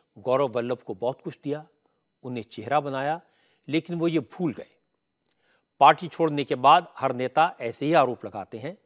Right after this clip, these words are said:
नासिर हुसैन ने कहा, "जिसे जाना हो जाए, पार्टी को कोई फर्क नहीं पड़ता।"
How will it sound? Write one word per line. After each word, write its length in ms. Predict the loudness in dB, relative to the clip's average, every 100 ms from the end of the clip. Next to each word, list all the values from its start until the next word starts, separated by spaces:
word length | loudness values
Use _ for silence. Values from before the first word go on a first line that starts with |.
| _ _ _ _ _
नासिर 340 | 6 8 8 2
हुसैन 280 | 2 0 0
ने 120 | 2
कहा, 280 | 4 4 2
"जिसे 360 | -10 -6 -6
जाना 280 | -2 -2 0
हो 140 | -4
जाए, 380 | -4 -4 -2 -4 -10 _ _ _ _ _ _
पार्टी 240 | -2 -2 -4
को 140 | -12
कोई 240 | -10 -6 -6
फर्क 220 | -8 -18
नहीं 100 | -20
पड़ता।" 360 | -20 -20 -20 -20